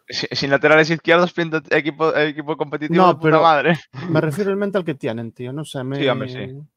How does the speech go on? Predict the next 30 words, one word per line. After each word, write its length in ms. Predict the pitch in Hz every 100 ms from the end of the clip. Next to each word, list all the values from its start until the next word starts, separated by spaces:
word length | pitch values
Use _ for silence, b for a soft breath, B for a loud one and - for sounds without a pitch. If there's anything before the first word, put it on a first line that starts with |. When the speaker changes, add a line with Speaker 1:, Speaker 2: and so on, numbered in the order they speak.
| _
Speaker 1:
Mentalidad 380 | - 110 117 139
ganadora. 540 | 135 110 123 113 95 110
Ya, 180 | 117 147 104
eh, 100 | 143
Speaker 2:
Hmm. 420 | 147 - 120 120
Speaker 1:
yo 100 | 131
creo 180 | 160 170
que 500 | 151 147 143 135 127
estuvieron 340 | 120 139 135 131
haciendo 260 | 131 127
el 80 | 123
curso 240 | 113 117
de 100 | 113
Yados 340 | 104 101 92 -
este, 460 | - 107 101 101 - b b b _
este 180 | 107 110
verano. 320 | 104 92 90
Speaker 2:
Sí. 480 | _ - - - - 123 B B _ _ _ _ _ b b b b b _ -
Y 80 | 147
eso, 240 | 127 131
Speaker 1:
Pues 140 | - 147
nada. 240 | 101 60
Speaker 2:
con, 200 | 147 143 _ _
el 140 | 160
Depor 200 | 147 160
cuando 220 | 156 156 143
quiera 140 | 156
fichar 240 | 160 -
un 60 | 151
lateral, 420 | 151 170 208 247